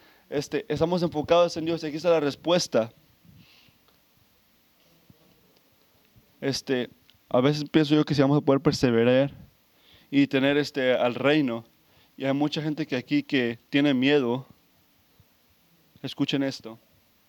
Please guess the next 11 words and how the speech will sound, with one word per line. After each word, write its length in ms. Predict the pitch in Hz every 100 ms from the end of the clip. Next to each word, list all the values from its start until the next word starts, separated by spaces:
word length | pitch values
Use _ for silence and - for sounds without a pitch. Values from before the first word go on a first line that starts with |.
| _ _ _ _ _ _ _ _ _ _ _ _ _ _ _ _ _ _ _ _ - - _ _ _ _ _ _ _ _ _ _ _
Usted 240 | 139 131 151
puede 180 | 175
estar 140 | 160 165
en 60 |
el 80 | 151
mundo, 420 | 135 135 117 113 _ _ _ _ _ _ _ _ _ _ _ _ _ -
pero 180 | 139 131
no 200 | 135 139
eres 320 | 139 110 110
del 240 | 135 123
mundo. 400 | 113 113 107 110